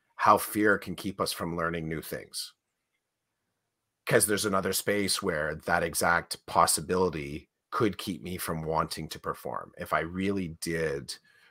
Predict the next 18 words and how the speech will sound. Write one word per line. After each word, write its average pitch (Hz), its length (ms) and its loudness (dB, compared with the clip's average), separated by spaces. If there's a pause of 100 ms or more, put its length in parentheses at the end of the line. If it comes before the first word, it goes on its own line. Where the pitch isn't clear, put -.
(180)
reinforce 82 640 0
that 55 300 -2
belief 76 520 -6
that 69 320 -6
what's 90 280 -2
keeping 90 360 -6
me 76 120 -8
from 78 220 -8
doing 76 240 -8
performance 80 560 -4
is 71 100 -6
the 67 100 -10
fear 80 240 -4
of 69 100 -4
someone 78 280 -2
interrupting 78 580 -2
me. 60 240 -10 (1040)
Um, 71 640 0